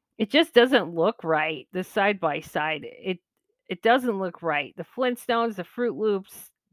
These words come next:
all the cereals, they're just, they're messed up. Who knows?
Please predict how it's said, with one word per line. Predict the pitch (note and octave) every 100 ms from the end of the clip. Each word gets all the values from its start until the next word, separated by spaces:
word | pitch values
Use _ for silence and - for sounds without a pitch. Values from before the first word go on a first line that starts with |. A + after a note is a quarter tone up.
| -
all | G#3 G#3+
the | G#3
cereals, | F#3+ - F3 E3+ D#3 D3+ D#3 _
they're | E3 C#3 _
just, | - G3+ - - _
they're | F#3 F#3+
messed | F#3+ F#3 - -
up. | C3+ C#3 - - _ _ _ _ _ _
Who | G#3
knows? | F3 D#3 D3+